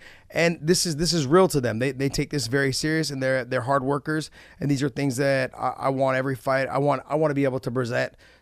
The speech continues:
to the people that are at home watching and, and the kids that are at home watching, 'cause we need a whole nother generation of young people watching this sport. And right now, if you actually look at the demographic of the people that are actually watching this sport,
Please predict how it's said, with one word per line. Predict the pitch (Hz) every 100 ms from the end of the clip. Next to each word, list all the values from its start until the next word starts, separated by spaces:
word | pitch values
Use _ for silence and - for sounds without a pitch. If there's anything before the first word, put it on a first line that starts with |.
| -
to | 139
the | 135
people | 135 127
that | 127
are | 127
at | 117
home | 123 117
watching | 120 120 135 123
and, | 117 117
and |
the | 120
kids | - 185 143
that | 123
are | 120
at |
home | 120 120
watching, | 117 110
'cause | 123
we | 139
need | 202 233
a |
whole | 160 196
nother | 190 170
generation | 127 143 160 139 143 151 131 107 - - - - -
of | 147 143 131 110 - _ -
young | 127 147 156 151 139 - - - -
people | - 165 156 127
watching | 139 143 - 131
this | 127
sport. | - - 156 151 127
And | 127
right | 135 165
now, | 147 160 156
if | 120
you | 139
actually | 147 - 139
look | 143
at | 135
the | 123
demographic | 143 143 131 156 143 127
of |
the | 120
people | - 170 143
that | 131
are | 127
actually | 143 143 135
watching | 127 120 123
this | 117 110
sport, | - 120 113